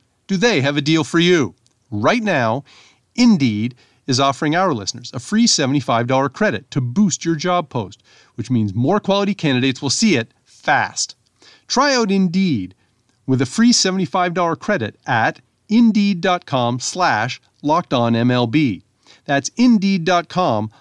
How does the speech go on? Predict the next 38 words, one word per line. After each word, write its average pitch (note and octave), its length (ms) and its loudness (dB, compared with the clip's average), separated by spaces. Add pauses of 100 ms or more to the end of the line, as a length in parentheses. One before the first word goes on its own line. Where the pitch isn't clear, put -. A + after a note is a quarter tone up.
(160)
locked F#3 280 -2
on E3 200 2
M D3+ 160 0
L C#3 120 2
B A#2+ 440 -2 (240)
for F3 100 -2
a D#3+ 60 0
seventy-five C3 720 0
dollar C3 240 0
credit. C3+ 380 -4 (360)
So - 160 -6
now F#3+ 80 -2
a - 40 -8
couple F#3 280 -2
of C3+ 60 2
matchups B2+ 420 -2
that A#2 100 -2
I A2+ 40 2
like A2 340 0
for C#3+ 160 -4
Wednesday. B2+ 640 -2
Start A#2+ 380 -10
with D3 120 -14
Toronto C#3+ 280 -2
Blue C#3 180 2
Jays, G#2 280 -6
Hyun-Jin B2+ 600 -2
Ryu, A#2+ 320 0 (500)
minus A2+ 240 -6
one A#2 140 -2
twenty C#3 460 0
at A#2 100 -6
Miami, G#2+ 400 -8
and G#2+ 80 -8
Sixto - 420 -4
Sanchez. A#2+ 720 -4
Obviously, G#2+ 320 -10
Sanchez A#2 640 -4